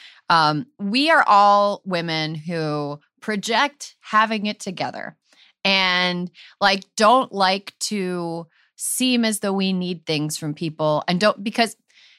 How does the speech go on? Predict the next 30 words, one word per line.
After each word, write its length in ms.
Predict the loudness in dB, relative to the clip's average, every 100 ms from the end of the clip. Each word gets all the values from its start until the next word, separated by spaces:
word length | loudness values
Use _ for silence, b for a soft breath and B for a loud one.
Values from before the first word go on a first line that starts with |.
| b _ _
and 120 | 0 2
I 80 | 2
think 220 | 0 -2
for 160 | -4 -2
me, 360 | 0 0 0
I 120 | -2
can't 220 | -2 -4 -4
speak 200 | -8 -10
for 120 | -8
you 260 | -8 -8 -10
beyond, 360 | -6 -2 -2 -4
for 100 | -8
you 180 | -6 -4
all 100 | -4
beyond 300 | -4 -4 -4
this. 180 | -6 -6
Uh, 60 | -8
for 180 | -4 -2
me, 520 | 2 2 0 -2 -6 b b b _
when 160 | -2 2
I'm 200 | 2 0
feeling 460 | -2 -4 -2 -2
down 520 | 0 0 2 0 -2 -6
or 100 | -6
when 120 | -2
I'm 140 | -2
going 260 | -2 -2 -2
through 120 | -6
something 360 | -6 -6 -6 -6
hard, 460 | 0 2 4 2